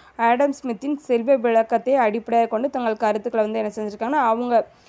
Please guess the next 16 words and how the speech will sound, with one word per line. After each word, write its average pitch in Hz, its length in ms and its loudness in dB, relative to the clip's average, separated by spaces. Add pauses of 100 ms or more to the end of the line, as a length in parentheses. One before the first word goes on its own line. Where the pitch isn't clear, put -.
(160)
அவங்க 262 440 4
வந்து 247 320 -4
தங்களோட 247 460 2
கருத்துக்கள், 220 480 0
ஒரு 220 220 0
ஒப்பீனியனை 226 440 -2
வந்து 220 220 -4
வெளிப்படுத்தியிருக்கிறாங்க 208 800 -2
அப்படின்னு 202 200 -4
சொல்லி 214 160 -4
குறிப்பிடுதாங்க. 196 640 -2 (1600)
இதுல 247 140 4
வந்து 254 180 4
அதே 220 240 4
தான் 240 180 2
சொல்றாங்க. 214 300 0